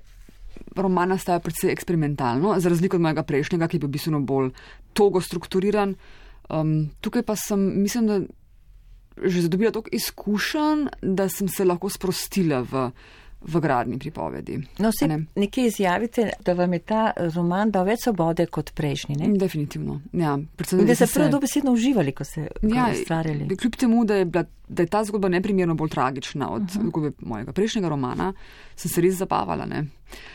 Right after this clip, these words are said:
Speaker 1: In mogoče se to tudi na momente čuti v romanu, ne samo v slogu, ki je zelo tak, em, kako bi rekla, frivolen, a ne, ampak tudi v humorju, ki vstopa v roman.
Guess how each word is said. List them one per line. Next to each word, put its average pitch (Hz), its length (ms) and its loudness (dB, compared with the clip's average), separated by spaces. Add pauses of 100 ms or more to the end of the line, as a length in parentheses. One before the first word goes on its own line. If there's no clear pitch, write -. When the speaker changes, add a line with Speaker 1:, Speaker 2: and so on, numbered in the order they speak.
(140)
Speaker 1:
In 175 220 2
mogoče 170 300 4
se 202 100 0
to 214 100 4
tudi 185 300 -2
na 190 140 2
momente 180 360 2
čuti 202 360 -4
v 185 100 0
romanu, 175 680 2
ne 165 140 2
samo 185 260 4
v 160 120 2
slogu, 180 360 4
ki 170 140 -2
je 156 140 2
zelo 156 180 0
tak, 139 340 -4 (300)
em, 123 560 -6
kako - 180 -14
bi 123 100 -8
rekla, 120 380 -2 (600)
frivolen, 175 680 2
a 151 140 -2
ne, 156 180 0 (560)
ampak 175 240 0
tudi 180 140 -2
v 175 80 0
humorju, 143 480 2
ki - 180 -12
vstopa - 320 -8
v - 140 -8
roman. - 320 -6